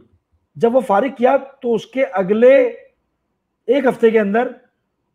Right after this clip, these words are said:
उन्होंने माशाल्लाह से दिलो जान के साथ मेरे खिलाफ रिपोर्टें बनानी शुरू कर दी। फिर मैं पैमरा में भी गया, मैंने कहा, "जो जो बकबक किया है ना, उसके एक एक के सबूत और शवाहिद दो।"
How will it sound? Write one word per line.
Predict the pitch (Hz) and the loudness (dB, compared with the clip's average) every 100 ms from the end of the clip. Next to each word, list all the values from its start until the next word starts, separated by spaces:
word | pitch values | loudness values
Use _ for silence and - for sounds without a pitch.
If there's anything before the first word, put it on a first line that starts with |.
| _ | _
उन्होंने | 208 214 240 | -6 -4 -2
माशाल्लाह | 220 202 214 226 | -2 -2 0 0
से | 214 233 | 2 2
दिलो | 196 208 | 2 0
जान | 196 190 202 | 0 -2 -2
के | 214 | -4
साथ | 196 202 | -2 -4
मेरे | 202 202 | -2 -2
खिलाफ | 196 196 202 | -2 0 0
रिपोर्टें | 196 175 180 196 | -2 -4 -4 -4
बनानी | 190 190 | -4 -6
शुरू | 185 190 | -6 -6
कर | 190 | -6
दी। | 185 185 185 _ _ _ | -6 -8 -12 _ _ _
फिर | 214 | -4
मैं | 240 254 | -2 0
पैमरा | 240 208 233 | 0 2 2
में | 233 | 2
भी | 220 | 0
गया, | 185 185 185 - _ - | 0 0 -2 -14 _ -8
मैंने | 208 240 | -4 0
कहा, | 247 | 0
"जो | 220 | 2
जो | 220 | 2
बकबक | 208 185 233 190 | 0 0 -2 -2
किया | 220 | -2
है | 226 | -2
ना, | 269 | -2
उसके | 247 240 | -2 0
एक | 226 | 0
एक | 233 233 | 0 -4
के | 233 | -6
सबूत | 226 196 226 226 | -4 -4 -2 -2
और | |
शवाहिद | 208 202 202 | -2 0 0
दो।" | 185 190 185 | -2 -4 -6